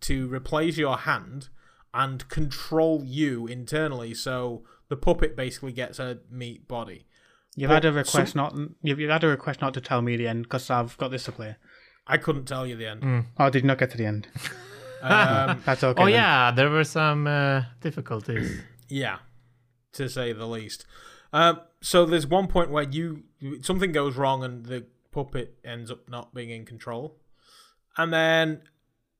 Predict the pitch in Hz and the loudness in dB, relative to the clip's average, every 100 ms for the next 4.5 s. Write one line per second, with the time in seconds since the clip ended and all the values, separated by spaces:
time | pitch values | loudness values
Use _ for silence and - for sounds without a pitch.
0 | _ 151 160 156 139 160 147 160 151 147 | _ -6 -6 -6 -8 -4 0 0 0 -2
1 | 143 - 135 131 135 127 123 - 120 110 | -2 -2 -6 -4 -4 -4 -8 -10 -8 -8
2 | 110 - 175 160 110 110 107 _ - 143 | -8 0 2 2 -2 -10 -14 _ -2 0
3 | 139 131 - _ 143 147 220 - 180 175 | 0 -4 -8 _ -6 2 2 2 0 2
4 | 143 - 110 107 | -2 -6 -14 -16